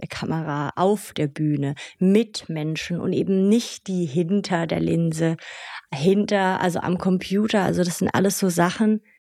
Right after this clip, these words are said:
da hab ich jetzt noch mal so richtig im Körper auch spürbar, spürbar durch, äh, es stieg eine Übelkeit auf. Wirklich so in der Mitte des Bauches hatte ich so einen richtigen Stein plötzlich.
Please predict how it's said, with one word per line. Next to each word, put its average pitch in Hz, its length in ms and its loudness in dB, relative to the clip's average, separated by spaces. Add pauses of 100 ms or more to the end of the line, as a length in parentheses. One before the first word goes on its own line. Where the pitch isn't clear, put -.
(160)
da - 100 -4
hab 170 60 -2
ich 185 120 -4
jetzt 196 140 -4
noch 170 100 2
mal 190 200 2
so 190 140 2
richtig 208 640 0
im 202 180 2
Körper 233 420 2
auch 185 160 -4
spürbar, 165 1120 0 (720)
spürbar 202 680 2
durch, 190 520 -2
äh, 175 180 0
es - 240 -4
stieg 196 440 0 (100)
eine 185 100 2
Übelkeit 170 720 2
auf. 156 360 2
Wirklich 185 260 0
so - 140 2
in 165 100 4
der 175 80 4
Mitte 175 240 4
des 180 200 -2
Bauches 175 440 0
hatte 180 120 0
ich 175 80 -4
so 185 80 0
einen 170 80 2
richtigen 170 380 0
Stein 175 760 2
plötzlich. - 720 -2